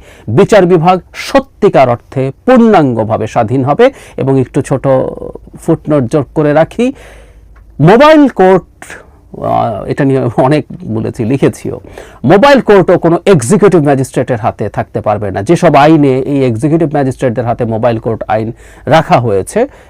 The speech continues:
এটা অবিলম্বে বাতিল করতে হবে। বিচার কাজ বিচারকরা করবেন। কোনো কারণে কখনো মোবাইল কোর্ট itself কোনো ভালো কোর্ট না, কিন্তু যদি কোনো কারণে কখনো কোনো মোবাইল কোর্ট পরিচালনা করতেই হয়,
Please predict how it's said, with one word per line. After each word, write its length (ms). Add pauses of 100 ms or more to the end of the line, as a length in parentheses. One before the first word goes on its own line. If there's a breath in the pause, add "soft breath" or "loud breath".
এটা 200 (180)
অবিলম্বে 680 (160)
বাতিল 380
করতে 320
হবে। 260
বিচার 420
কাজ 300 (180 soft breath)
বিচারকরা 600
করবেন। 360 (320 loud breath)
কোনো 240
কারণে 360
কখনো 280
মোবাইল 280
কোর্ট 220 (200 soft breath)
itself 400
কোনো 160
ভালো 240
কোর্ট 300
না, 140 (240 soft breath)
কিন্তু 160
যদি 140
কোনো 280
কারণে 340
কখনো 320
কোনো 160
মোবাইল 320
কোর্ট 180
পরিচালনা 600 (280 soft breath)
করতেই 420
হয়, 260